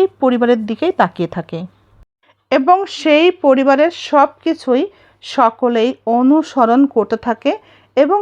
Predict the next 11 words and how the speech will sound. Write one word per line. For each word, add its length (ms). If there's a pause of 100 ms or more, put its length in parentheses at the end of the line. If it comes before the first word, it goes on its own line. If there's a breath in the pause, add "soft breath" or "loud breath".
তা 140 (560)
চর্চা 380
করতে 260
থাকে। 320 (140)
খুবই 440 (280)
আগ্রহ 300 (140)
সহকারে 540 (460 soft breath)
সেই 280 (120)
পরিবারের 420 (120)
সব 160 (120)
কিছুই 380